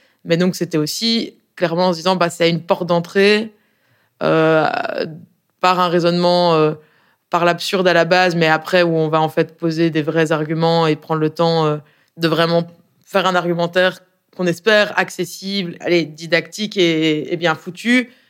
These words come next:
de vraiment alimenter le débat en sortant des, euh, sempiternels, euh, « faut séparer l'herbe de l'artiste », enfin, des choses que les gens répètent, en fait, sans même plus, i-, les gens ne, des,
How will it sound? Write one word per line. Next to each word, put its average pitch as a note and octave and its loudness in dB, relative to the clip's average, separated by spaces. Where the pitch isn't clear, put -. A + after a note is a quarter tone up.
de F3 -4
vraiment F3 0
alimenter F3 -2
le E3 -6
débat F3+ 0
en F3+ -2
sortant G3 -4
des, G3 4
euh, F3+ 4
sempiternels, F#3+ -2
euh, « F3 6
faut F#3+ -8
séparer F3 -2
l'herbe F3 0
de E3+ 2
l'artiste », E3+ -2
enfin, G3+ 2
des F3+ 2
choses B3 -2
que A#3 -2
les F#3+ 4
gens G#3 2
répètent, G3 0
en G3 0
fait, A3+ -2
sans F3+ 2
même G3+ 2
plus, - -8
i-, F#3+ -6
les F#3+ 0
gens G#3+ 0
ne, F#3 4
des, E3+ -2